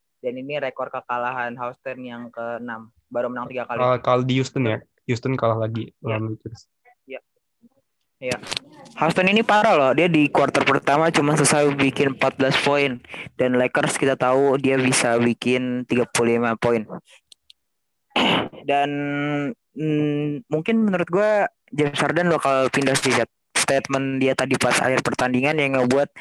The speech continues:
Speaker 1: kita semua berandai-andai, ah, gimana masa depannya seorang James Harden, bahwa dia adalah
Speaker 2: Mic lu,
Speaker 1: pemain
Speaker 2: mic, mic,
Speaker 1: bintang.
Speaker 2: mic lu itu kedeketan tau. Mic lu kedeketan sama murid lu.
Speaker 1: Iya.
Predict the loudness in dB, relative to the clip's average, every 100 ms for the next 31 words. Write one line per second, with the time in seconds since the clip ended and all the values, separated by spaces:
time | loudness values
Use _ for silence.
0 | -16 -16 -20 _ -20 -4 0 2 2 2
1 | 2 4 4 4 4 2 2 0 -2 -2
2 | 2 2 2 2 2 2 0 -2 _ -16
3 | -16 -18 _ -6 -2 2 2 2 0 _
4 | -16 -4 0 2 2 2 2 2 2 0
5 | 0 2 2 2 2 0 0 0 0 2
6 | 2 2 2 4 6 6 4 2 4 2
7 | 2 2 2 2 2 2 2 2 4 6
8 | 6 4 4 4 2 -2 -2 0 -2 -2
9 | 0 0 2 0 0 -2 -6 -10 _ _
10 | _ _ _ _ _ _ _ _ _ -10
11 | -8